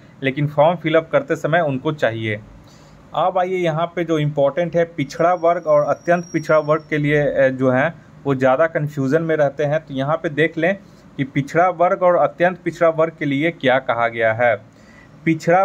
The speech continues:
वर्ग तथा अत्यंत पिछड़ा वर्ग श्रेणी के आरक्षित उम्मीदवारों के लिए अपने अस्थायी अधिवास राज्य सरकार द्वारा अधिसूचित सक्षम प्राधि-, सक्षम प्राधिकार द्वारा निर्गत क्रीमी लेयर रहित प्रमाण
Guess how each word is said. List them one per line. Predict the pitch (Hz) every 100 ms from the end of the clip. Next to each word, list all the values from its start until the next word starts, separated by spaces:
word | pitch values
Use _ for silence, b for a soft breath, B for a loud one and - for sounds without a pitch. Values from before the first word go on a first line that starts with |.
| 196
वर्ग | 156 175 190 185
तथा | 165 170 175 147
अत्यंत | 143 - 175 190 -
पिछड़ा | 160 165 165 151
वर्ग | 160 180
श्रेणी | 175 147 147 156
के | 175 175
आरक्षित | 135 135 139 - 214 214
उम्मीदवारों | 185 175 160 147 143 175
के | 170
लिए | 143 120 113 120 107 - B B B B 135
अपने | 135 170 165
अस्थायी | 160 147 - - 147 185
अधिवास | 185 165 151 147 165 -
राज्य | 135 170 180
सरकार | 175 160 160 156 160
द्वारा | 151 156 165 135
अधिसूचित | 143 143 143 160 196 160 - B B B
सक्षम | - 156 147 - 190
प्राधि-, | 190 170 151 151 151 - _ - - -
सक्षम | - - - 139 - - 190
प्राधिकार | 190 151 143 147 147 156 175
द्वारा | 170 165
निर्गत | 160 165 175 143 160 - b b b - -
क्रीमी | - 151 165 180 208
लेयर | 190 180 190
रहित | 165 156 190 202
प्रमाण | 190 165 160 165